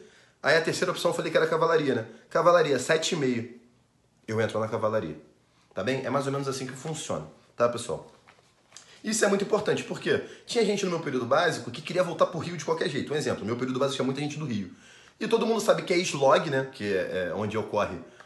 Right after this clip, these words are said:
a, a, a formação do intendente, do material bélico, né? Da topografia, tudo mais. Ocorre no Rio de Janeiro. E o pessoal queria voltar pro Rio, queria Matibel, intendência pra voltar pro Rio logo. Então isso definia. Se o cara conseguisse uma vaga dessas,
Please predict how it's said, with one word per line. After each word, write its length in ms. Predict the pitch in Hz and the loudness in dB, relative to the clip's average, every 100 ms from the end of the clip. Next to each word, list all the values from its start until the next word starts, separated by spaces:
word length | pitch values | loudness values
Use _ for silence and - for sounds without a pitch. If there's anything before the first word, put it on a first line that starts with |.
| _ | _
a, 80 | 90 | -6
a, 460 | 82 - 85 - 104 | -6 -6 -8 -4 -4
a 20 | |
formação 420 | - 104 98 104 | -2 -2 -2 -4
do 100 | 95 | -4
intendente, 480 | 95 135 113 120 113 | -4 -4 -2 -4 -4
do 80 | 92 | -6
material 360 | 87 82 101 | -4 -4 -2
bélico, 480 | 104 120 113 85 - | 0 0 0 -2 -8
né? 80 | 78 | -8
Da 100 | 78 | -8
topografia, 840 | - - 90 113 - 127 117 - - - - _ | -10 -10 -8 -8 -6 -6 -6 -10 -16 -20 -20 _
tudo 160 | 104 | -6
mais. 360 | 120 120 - - - _ _ _ _ _ _ _ _ _ - | 0 0 -2 -8 -18 _ _ _ _ _ _ _ _ _ -10
Ocorre 340 | - 165 190 | 2 4 4
no 60 | 175 | 2
Rio 100 | 185 | 0
de 80 | |
Janeiro. 420 | 240 226 208 165 156 | -2 2 2 2 -2
E 60 | |
o 60 | 175 | -4
pessoal 260 | 180 190 | -4 -4
queria 160 | - 190 | -2 -4
voltar 200 | 180 196 | -2 -6
pro 120 | 190 | -6
Rio, 260 | 139 190 202 | -4 -4 -4
queria 200 | 147 156 | -2 -2
Matibel, 420 | 147 - 110 156 | 0 -2 0 0
intendência 400 | 147 131 127 - | 0 -2 -4 -4
pra 80 | 123 | -6
voltar 240 | 127 135 | -6 -6
pro 140 | 131 123 | -6 -6
Rio 100 | 139 | -2
logo. 480 | 123 131 165 - - _ _ _ _ _ _ - _ - - - - - | 2 2 0 -8 -20 _ _ _ _ _ _ -20 _ -20 -20 -20 -14 -8
Então 260 | 147 170 | 2 2
isso 220 | 190 185 180 | 2 0 0
definia. 400 | 196 254 220 143 | 2 2 0 0
Se 80 | |
o 40 | 165 | 0
cara 160 | 175 | -2
conseguisse 440 | - - 143 135 135 | -2 -6 -6 -8 -2
uma 160 | 127 | 0
vaga 240 | 113 110 107 | 2 2 0
dessas, 500 | 135 190 - 98 | 0 0 0 -6